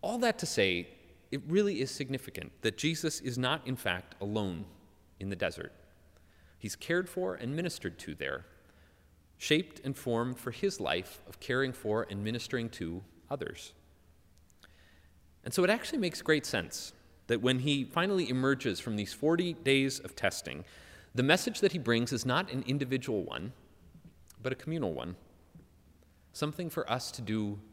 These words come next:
together. "The time is fulfilled, and the kingdom of God has come near. Repent and believe in the good news."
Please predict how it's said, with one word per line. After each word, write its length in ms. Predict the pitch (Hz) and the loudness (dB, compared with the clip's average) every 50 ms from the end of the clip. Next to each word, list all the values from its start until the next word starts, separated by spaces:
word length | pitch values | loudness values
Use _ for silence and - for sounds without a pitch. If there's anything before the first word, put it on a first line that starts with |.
| - - | -20 -18
together. 480 | - 104 98 90 82 - - - - - - - - - - - - - - - - - - - - - - - - - - - - - - - - - - - - - - - - - - - | -10 -6 -4 -4 -4 -4 -6 -8 -10 -14 -20 -20 -20 -20 -20 -20 -20 -20 -20 -20 -20 -20 -20 -20 -20 -20 -20 -20 -20 -20 -20 -20 -20 -20 -20 -20 -20 -20 -20 -20 -20 -20 -20 -20 -20 -18 -10 -8
"The 60 | - | -6
time 260 | - - 175 190 196 | 0 2 4 4 4
is 120 | 190 - | 2 0
fulfilled, 480 | - 185 - - 214 185 85 - - - - - - - - - - - - - - - - - | 0 0 2 4 2 2 2 0 -2 -8 -18 -20 -20 -20 -20 -20 -20 -20 -20 -20 -20 -20 -14 -8
and 100 | - 104 | -4 -4
the 40 | 104 | -2
kingdom 340 | - - 170 180 196 214 202 | 2 2 2 2 2 2 -2
of 100 | 175 - | 0 2
God 220 | - 110 117 135 | 4 6 6 6
has 100 | 143 139 | 4 0
come 180 | - - 165 160 | -2 -2 -2 -2
near. 280 | 170 190 - 87 85 - - - - - - - - - - - - - - - - - | -2 -2 -4 -6 -6 -8 -14 -20 -20 -20 -20 -20 -20 -20 -20 -20 -20 -20 -20 -18 -6 -4
Repent 560 | 117 110 - - 131 160 208 208 - - - - | -4 -4 0 0 0 0 0 -2 -6 -12 -12 -8
and 120 | - 127 117 | -8 -6 -4
believe 520 | - 117 113 127 139 147 139 127 - - - | -2 -2 0 0 0 -2 -4 -6 -8 -10 -10
in 100 | 110 120 | -6 -6
the 60 | 117 | -4
good 220 | 107 123 127 113 104 | -2 -2 -2 -2 -4
news." 360 | 85 78 - - - - | -6 -6 -8 -10 -14 -16